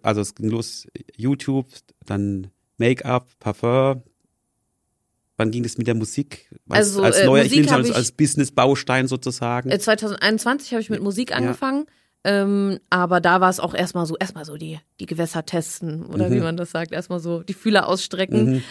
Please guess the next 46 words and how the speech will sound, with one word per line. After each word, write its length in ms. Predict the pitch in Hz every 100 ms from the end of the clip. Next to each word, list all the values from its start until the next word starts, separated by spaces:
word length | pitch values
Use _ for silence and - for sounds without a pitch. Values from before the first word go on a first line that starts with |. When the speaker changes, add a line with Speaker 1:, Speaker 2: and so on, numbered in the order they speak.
| -
Speaker 2:
Aber 280 | 180 185 180
für 140 | 196
mich 200 | 202 208
war 80 | 190
es 80 | 190
auch, 240 | 185 175
äh, 200 | - 180
gerade 260 | 170 175 196
die 80 | 185
Musik 380 | 180 170 190 -
am 80 |
Anfang 360 | 165 175 180 170
wirklich 180 | 165 -
sehr 180 | 180 170
Selbstverwirklichung, 880 | 170 165 196 180 185 208 208 220 240 _ _ -
weil, 340 | 180 170 170
wie 100 | 185
gesagt, 280 | 180 180 175
ich 100 | -
wollte 140 | 185
es 60 | -
schon 180 | 190 160
immer 220 | - 214 196
machen 260 | 185 196
und 100 | 165
dann 100 | 170
habe 80 | 175
ich 80 | 170
gemerkt, 240 | 170 165 -
"Oha, 240 | 170 160
ich 140 | 170
kann 180 | - 175
das 160 | 180 -
jetzt 220 | 160 -
machen." 300 | 185 - 190
Speaker 1:
Mhm. 80 | 240 - _ _ _
Speaker 2:
Ähm, 560 | 175 180 175 170 165 156
deswegen 420 | 180 - 180 180
war 120 | 170
ich 120 | 175
auch 100 | 175
so, 120 | 175
deswegen 260 | 175 - 180
habe 120 | 180
ich 120 | 170
auch 140 | -